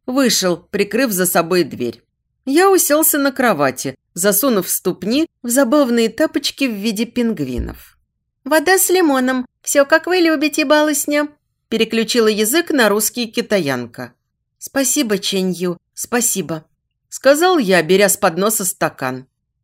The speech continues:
«Ну ты как?» поинтересовалась присевшая рядом Лера,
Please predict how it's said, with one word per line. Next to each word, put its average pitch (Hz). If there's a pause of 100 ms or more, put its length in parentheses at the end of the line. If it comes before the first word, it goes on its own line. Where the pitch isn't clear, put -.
«Ну 240
ты 285
как?» 214 (240)
поинтересовалась 294
присевшая 254
рядом 247
Лера, 131